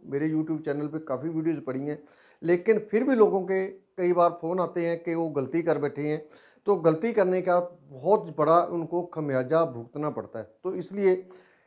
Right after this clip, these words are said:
जो भी हम रियल एस्टेट में कोई प्रॉपर्टी खरीदते हैं, उनके लिए यही, जो प्रॉपर्टी खरीदते हैं हम एग्रीमेंट कर लेते हैं उसके साथ, उसके बाद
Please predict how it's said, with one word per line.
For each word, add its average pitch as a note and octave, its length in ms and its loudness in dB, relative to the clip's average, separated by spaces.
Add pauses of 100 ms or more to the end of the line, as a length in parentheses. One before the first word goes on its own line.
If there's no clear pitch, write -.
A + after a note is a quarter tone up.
(180)
जो A3 420 8
भी A#3 440 2 (160)
हम G#3+ 360 -4
रियल G3+ 220 4
एस्टेट G3+ 480 4
में E3+ 460 -6 (1160)
कोई C4 200 6
प्रॉपर्टी G#3 460 -2
खरीदते F#3 640 -4
हैं, G#2+ 180 -4 (220)
उनके A#3+ 280 6
लिए F3 240 2
यही, G#2 300 -4 (460)
जो G3+ 240 8
प्रॉपर्टी A3+ 500 -2
खरीदते F3+ 460 -2
हैं G3 60 -2
हम F#3+ 400 -4 (300)
एग्रीमेंट G3 500 0 (180)
कर E3+ 100 2
लेते F3 260 0
हैं F3 100 0
उसके F3 280 -4
साथ, E3 180 2
उसके E3+ 420 -8
बाद E3+ 380 6